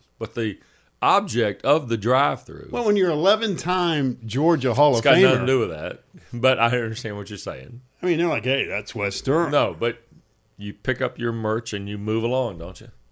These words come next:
Speaker 1: Typically.
Speaker 2: Hey, if
Speaker 1: Sometimes
Speaker 2: you don't wanna
Speaker 1: it doesn't
Speaker 2: be,
Speaker 1: go that
Speaker 2: hey,
Speaker 1: way.
Speaker 2: if you don't wanna be social,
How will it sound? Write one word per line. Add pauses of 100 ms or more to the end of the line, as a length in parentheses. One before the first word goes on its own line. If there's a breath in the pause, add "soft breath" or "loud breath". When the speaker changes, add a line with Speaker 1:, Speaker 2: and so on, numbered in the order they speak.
(140)
Speaker 1:
Typically. (600)
Speaker 2:
Hey,
if
Speaker 1:
Sometimes
Speaker 2:
you
don't
wanna
Speaker 1:
it
doesn't
Speaker 2:
be,
Speaker 1:
go
that
Speaker 2:
hey,
Speaker 1:
way.
Speaker 2:
if
you
don't
wanna
be
social,